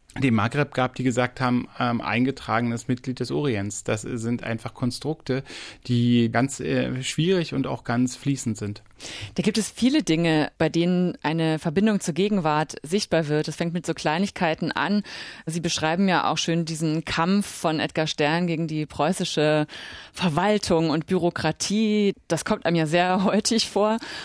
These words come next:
Speaker 1: Das ist also, ähm, Edgar Stern, äh, ich hab seine Memoiren ja gefunden quasi und gelesen und, ähm, und er beschreibt solche Dinge nur in ganz kleinen Nebensätzen, die mich natürlich ungeheuer amüsiert haben.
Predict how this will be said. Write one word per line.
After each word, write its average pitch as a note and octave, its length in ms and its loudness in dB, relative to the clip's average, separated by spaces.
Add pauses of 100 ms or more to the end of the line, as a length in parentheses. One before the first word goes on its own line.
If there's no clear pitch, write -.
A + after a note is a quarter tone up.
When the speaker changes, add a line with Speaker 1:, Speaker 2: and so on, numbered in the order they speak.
(120)
Speaker 1:
Das D3+ 160 0
ist D3+ 200 0
also, D3 280 2
ähm, C#3 320 2
Edgar D3 300 -2
Stern, D3 420 2
äh, C#3+ 220 0
ich C#3 160 -4
hab D3+ 120 -6
seine C#3+ 240 2
Memoiren C3+ 500 2
ja D3+ 300 2
gefunden F#3 680 0
quasi E3+ 420 0
und C#3+ 180 0
gelesen D#3+ 540 0
und, C#3 460 2
ähm, C3 220 2 (280)
und B2 100 0
er C#3+ 80 4
beschreibt D3+ 460 0
solche D3+ 240 0
Dinge D#3+ 240 2
nur D#3+ 140 4
in D3+ 80 2
ganz D3 240 0
kleinen D3+ 260 4
Nebensätzen, C3+ 600 2
die C3 80 4
mich C#3+ 160 0
natürlich C3+ 280 -2
ungeheuer C#3+ 400 2
amüsiert C3 420 0
haben. A#2 140 -2